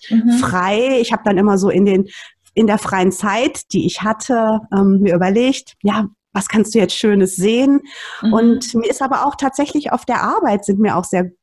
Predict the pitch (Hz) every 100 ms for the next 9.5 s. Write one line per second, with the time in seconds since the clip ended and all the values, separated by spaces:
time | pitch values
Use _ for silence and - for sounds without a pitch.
0 | _ - - 277 359 262 170 165 160 131
1 | - _ - - - - 214 294 - -
2 | - - - - - 226 226 233 - 277
3 | 294 247 269 277 - 523 320 - 190 175
4 | - 190 175 180 - 180 185 - - 196
5 | 208 233 302 311 285 240 247 - - -
6 | - - - - _ 170 175 - - 190
7 | 247 370 349 349 339 320 311 311 294 302
8 | 339 349 440 - 262 - 151 165 139 135
9 | 170 - 349 220 240